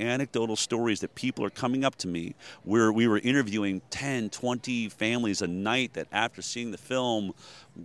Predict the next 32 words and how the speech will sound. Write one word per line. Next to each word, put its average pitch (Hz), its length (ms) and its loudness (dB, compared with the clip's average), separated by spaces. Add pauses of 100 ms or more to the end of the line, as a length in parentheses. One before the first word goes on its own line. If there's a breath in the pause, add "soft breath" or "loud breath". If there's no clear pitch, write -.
(160)
wanted 120 360 4
to 120 60 0
have 110 200 -2
this 101 100 -4
cathartic 101 420 0
experience - 420 -6
of - 80 -16
telling 98 300 -4
their 101 140 0
story." 78 280 -4
So 95 160 -4
we're 92 80 0
recording 101 560 0
thousands 104 560 2
of 85 140 -4
stories 98 480 0
in 92 100 -2
the 80 80 -2
bus 113 460 4
that 85 100 0
we're 82 120 -4
driving 101 460 2
in. 82 360 -4 (600 loud breath)
And 110 100 0
I 110 60 2
said, 110 260 0
Here's 151 240 0
all 135 140 2
I 120 80 2
can 95 160 -8
tell 76 240 -6
you. - 140 -16